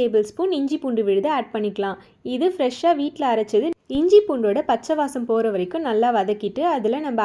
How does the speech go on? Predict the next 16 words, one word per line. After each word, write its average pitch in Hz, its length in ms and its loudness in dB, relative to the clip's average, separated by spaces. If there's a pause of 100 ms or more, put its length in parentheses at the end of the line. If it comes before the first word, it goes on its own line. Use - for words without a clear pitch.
அரைச்சு 320 320 -2
வச்சிருக்க 233 540 -2
மசாலாவை 240 500 -2
ஆட் - 180 -8
பண்ணிக்கலாம். 180 460 -6 (440)
இதுல 277 180 0 (100)
ராவா 277 380 4
மஞ்சத்தூள், 285 540 -2
மிளகாய்த்தூள்லாம் 262 680 -2
இருக்கிறதுனால 208 500 -2 (180)
அதோட 285 280 2 (100)
வாசம்லாம் 262 560 -2
போகிற 247 300 0
வரைக்கும் 240 340 -4
வதக்கிட்டு 208 480 -2
நம்ம 277 180 -4